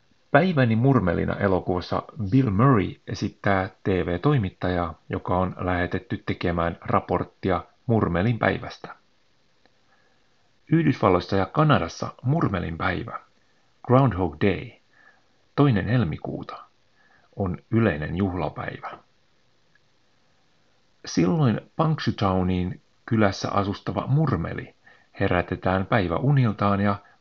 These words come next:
houkutellaan ulos kolostaan. Mikäli murmeli näkee varjonsa, eli ilma on aurinkoinen, se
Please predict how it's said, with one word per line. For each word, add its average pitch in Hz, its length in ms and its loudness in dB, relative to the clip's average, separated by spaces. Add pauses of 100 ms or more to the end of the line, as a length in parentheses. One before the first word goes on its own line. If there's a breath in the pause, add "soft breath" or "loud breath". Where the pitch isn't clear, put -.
houkutellaan 107 640 0
ulos 98 280 0
kolostaan. - 680 -8 (1800 soft breath)
Mikäli 151 380 0
murmeli 131 500 2
näkee 110 380 0
varjonsa, 95 560 0 (720)
eli 101 180 2
ilma 98 340 2
on 85 160 -4
aurinkoinen, 143 800 2 (720 soft breath)
se - 180 -6